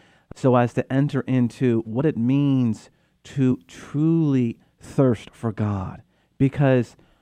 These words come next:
the love that satisfies, John, can only be found in God. And while we look at it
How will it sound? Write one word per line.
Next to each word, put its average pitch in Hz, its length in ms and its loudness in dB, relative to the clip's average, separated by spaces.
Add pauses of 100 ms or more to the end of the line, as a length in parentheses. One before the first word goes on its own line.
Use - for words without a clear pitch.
(560)
the 127 160 0
love 151 300 2
that 147 180 -2
satisfies, 143 760 -4
John, 127 340 -2
can 123 260 -2
only 139 280 0
be 127 160 -2
found 135 520 -2
in 110 160 -2
God. 92 300 -2
And 113 140 0
while 117 280 0
we 123 120 0
look 135 320 -2
at 131 180 -2
it 135 160 -4